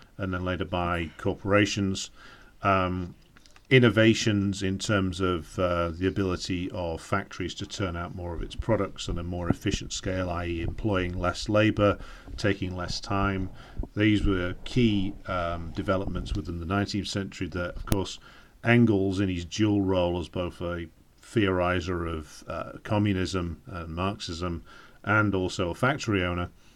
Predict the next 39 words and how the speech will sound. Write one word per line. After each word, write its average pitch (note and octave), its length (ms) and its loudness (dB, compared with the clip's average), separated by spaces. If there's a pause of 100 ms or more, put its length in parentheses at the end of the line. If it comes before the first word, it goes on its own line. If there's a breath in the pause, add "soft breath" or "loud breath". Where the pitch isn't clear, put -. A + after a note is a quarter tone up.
(420 soft breath)
was A2 280 6
able G#2 240 4
to G#2+ 160 2
observe F#2+ 520 2
at - 160 -6
close F#2 240 -2
quarters. - 600 2 (320 soft breath)
And G#2+ 180 0
from A#2+ 220 6
that C3+ 220 6
arises G#2 580 4
the F#2 80 -6
contradiction, G2+ 840 -2
which F2 300 -6
is G2 180 2
that G2+ 160 -4
you F#2+ 180 -2
have G#2+ 380 2 (480 loud breath)
all C3 280 8
of G2+ 140 4
these G#2 460 4
great A2 440 2
leaps G2+ 320 0
forward G#2 440 2
in E2 180 -8
terms F2+ 340 -2
of F2 260 -2 (260)
technological F#2+ 760 -2
and E2+ 120 -6
scientific F#2+ 640 -4
process, - 680 -2 (420 loud breath)
but A2 160 4
it's G#2+ 260 2
become A2+ 480 4
bound A2+ 420 6
up G2+ 280 0
ever G2+ 260 2
more G2+ 440 2
with F#2+ 500 2